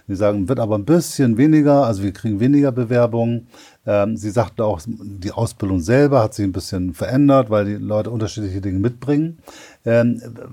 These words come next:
was würden Sie sich wünschen? Also, äh, würden Sie bestimmte Skills stärker vermittelt sehen bei den, den Jugendlichen? Äh, oder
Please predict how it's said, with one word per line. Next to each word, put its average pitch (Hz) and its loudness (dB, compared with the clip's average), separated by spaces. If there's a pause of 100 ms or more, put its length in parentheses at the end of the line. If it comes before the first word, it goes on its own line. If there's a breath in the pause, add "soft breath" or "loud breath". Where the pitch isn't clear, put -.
(140)
was 123 -2
würden 139 4
Sie 120 -4
sich 82 -8
wünschen? 131 -2
Also, 95 0
äh, 92 -2 (1500)
würden 117 -2
Sie 117 0
bestimmte 113 -4
Skills 151 0 (280)
stärker 123 -2
vermittelt 131 -2
sehen 127 0
bei 117 2
den, 117 0
den 113 -2
Jugendlichen? 110 -4 (500 loud breath)
Äh, 107 4 (160)
oder 104 0